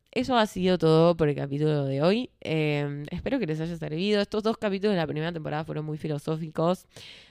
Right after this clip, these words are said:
No sé si filosóficos, bleh, hablé mal. No sé si filosóficos porque no, no, no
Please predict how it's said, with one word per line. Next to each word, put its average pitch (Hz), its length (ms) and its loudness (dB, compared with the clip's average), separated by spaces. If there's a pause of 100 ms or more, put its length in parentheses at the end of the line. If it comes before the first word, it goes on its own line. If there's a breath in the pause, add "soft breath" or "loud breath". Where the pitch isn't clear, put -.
No 262 100 -6
sé 240 120 -2
si 165 40 -2
filosóficos, 139 720 -4 (100)
bleh, 135 260 -4 (100)
hablé 131 280 -12
mal. 131 120 -10 (280 loud breath)
No 185 100 -4
sé 220 100 0
si 226 80 -2
filosóficos 156 500 -2
porque 127 240 -12
no, 135 340 -8
no, 135 300 -10 (380)
no 143 380 -12